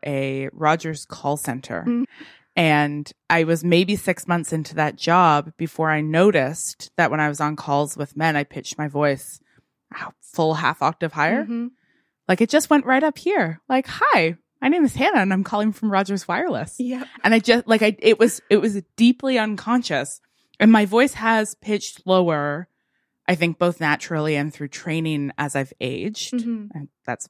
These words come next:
Speaker 1: that's fairly common. In singing, we learn this, that our voices don't sort of fully settle into their lifelong register until our thirties.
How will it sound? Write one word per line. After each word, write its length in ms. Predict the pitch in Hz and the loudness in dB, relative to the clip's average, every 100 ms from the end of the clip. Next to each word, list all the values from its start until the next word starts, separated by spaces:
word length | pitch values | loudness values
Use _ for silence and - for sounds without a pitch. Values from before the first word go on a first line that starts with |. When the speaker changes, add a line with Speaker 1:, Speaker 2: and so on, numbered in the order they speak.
| _ | _
Speaker 1:
that's 200 | - 143 | -10 -6
fairly 300 | - 147 139 | -2 -2 -2
common. 460 | 139 147 143 143 156 _ - - - | -6 -6 -6 -6 -10 _ -20 -8 0
In 140 | 190 | 0
singing, 380 | - 233 208 175 | 2 2 4 2
we 80 | 160 | 0
learn 240 | 156 151 | -2 -2
this, 180 | 139 139 | -4 -6
that 120 | - 151 | -4 -4
our 80 | |
voices 400 | 147 151 156 151 | -2 -2 -2 -6
don't 180 | 151 143 | -6 -6
sort 140 | - 143 | -8 -10
of 80 | |
fully 260 | - 151 147 | -6 -4 -4
settle 380 | 143 143 147 143 | -4 -4 -4 -4
into 320 | - 147 - | -6 -8 -8
their 420 | 147 143 143 143 - - - _ | -6 -6 -6 -8 -12 -20 -20 _
lifelong 400 | 160 151 147 147 | 0 2 2 0
register 400 | 135 139 151 151 | 0 -4 -4 -2
until 320 | 143 147 143 | -2 -4 -6
our 100 | 139 143 | -6 -6
thirties. 680 | 156 143 139 160 - - | -6 -6 -8 -12 -14 -16